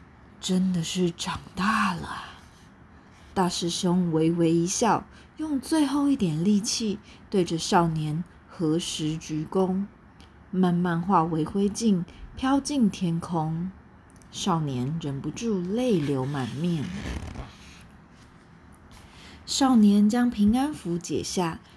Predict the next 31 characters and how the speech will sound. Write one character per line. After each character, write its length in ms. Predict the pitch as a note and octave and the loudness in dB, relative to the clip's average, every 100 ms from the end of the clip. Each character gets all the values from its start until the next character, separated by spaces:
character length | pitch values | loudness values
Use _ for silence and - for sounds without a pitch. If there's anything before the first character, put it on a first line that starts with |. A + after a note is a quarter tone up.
| - | -4
用 240 | G3 E3 | 0 0
手 340 | E3+ D#3+ F#2+ - | -2 -4 -4 -6
细 280 | - A3+ | -6 -4
细 240 | G3 - G3+ | -2 -2 -2
的 100 | E3 | -4
抚 240 | - - | -6 -8
摸。 500 | G#2+ C#3 E3 F#3 G3 G#3 - - - - - | -6 -2 -2 0 -2 -6 -18 -20 -20 -20 -18
他 140 | - F#3+ | -6 -2
望 340 | F3 E3+ D#3+ | 0 0 -2
着 320 | - C#3+ C3+ | -2 -2 -2
远 260 | C3+ A2 F2+ | -2 -6 -4
方 220 | A3+ B3 | 0 0
天 220 | C4 C#4 | 2 -2
色 240 | C#4+ D#4 C#4 | 0 0 2
光 280 | C#4+ D4 D4+ | 0 0 -2
亮， 380 | D#4+ C#4+ G3+ - - - - - | -2 0 -2 -4 -20 -20 -20 -20
从 300 | - E3 E3 | -12 -6 -6
此 360 | D#3 - D#3 C3 - - - - | -6 -6 -6 -8 -12 -20 -20 -6
开 160 | E3+ | -6
始 220 | E3 D3+ | -4 -6
踏 200 | - F3+ | -6 -6
上 320 | E3+ F#3 D#3 D#3 - | -4 -4 -4 -6 -10
一 60 | |
个 220 | E3 B3+ C4 | -2 0 2
人 240 | A#3 D#3 | 2 2
的 140 | D3+ | 2
旅 220 | D3 C#3+ B2+ | 0 -2 -4
程。 480 | - D3 B2+ B2+ C#3 D#3 - - - - - - - - - - - - - - - - - - - - - | -8 -4 -4 -4 -6 -8 -16 -20 -20 -20 -20 -20 -20 -20 -20 -20 -20 -20 -20 -20 -20 -20 -20 -20 -20 -20 -10
就 140 | A3+ | -6
这 240 | G#3+ G#3+ G#3 | -2 2 2
样， 300 | G#3+ G3+ | 2 0